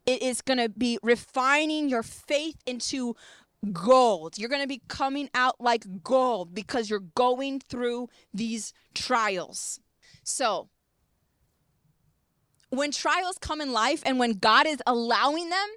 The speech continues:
it's for a beautiful purpose. It is the answering of your prayers to fulfill your calling because you have to be refined. The Bible says that you cannot please God without faith.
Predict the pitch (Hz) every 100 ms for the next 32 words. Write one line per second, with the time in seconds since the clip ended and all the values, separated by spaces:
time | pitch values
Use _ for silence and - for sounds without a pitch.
0 | - _ _ 311 - - - 349 330 -
1 | 294 226 214 320 320 381 277 - 233 233
2 | 254 - - - - - 302 339 349 339
3 | - 277 320 359 330 262 269 302 339 -
4 | 359 277 226 240 440 - - - - -
5 | - 392 349 320 311 - 302 294 - 302
6 | 349 320 339 - 339 311 277 247 269 453
7 | - _ _ _ _ _ _ _ 359 -
8 | - 381 339 392 415 359 392 - 339 359
9 | 480 440 311 349 403 523 571 640 427 185
10 | 190 165 - _ _ _ _ _ _ _
11 | _ _ _ 254 285 311 381 415 - 330
12 | 320 330 277 285 370 320 330 - 339 339
13 | 302 294 285 285 277 269 - 349 370 226
14 | -